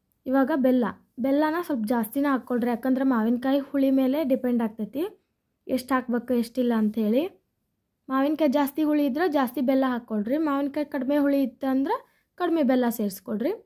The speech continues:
ಆದಷ್ಟು ಸ್ವಲ್ಪ ಜಾಸ್ತಿ ಬೆಲ್ಲ ಸೇರಿಸ್ಕೊಂಡ್ರೆ ಚೆನ್ನಾಗಿರ್ತೈತಿ ತಿನ್ನಕ್ಕೆ.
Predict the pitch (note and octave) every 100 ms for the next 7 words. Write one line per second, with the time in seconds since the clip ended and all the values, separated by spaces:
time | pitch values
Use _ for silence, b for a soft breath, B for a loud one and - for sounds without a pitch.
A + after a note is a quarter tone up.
0 | - B3 C4 F4 F#4+ F4+ C4+ A#3+ B3 A#3+
1 | D#4+ C#4+ C#4 C#4+ C4 B3 - B3 A#3+ E4+
2 | A#4+ b b b b - D4+ C#4+ B3 G#3+
3 | G#3+ B3+ A#3+ A3+ A#3+ D#4+ G#4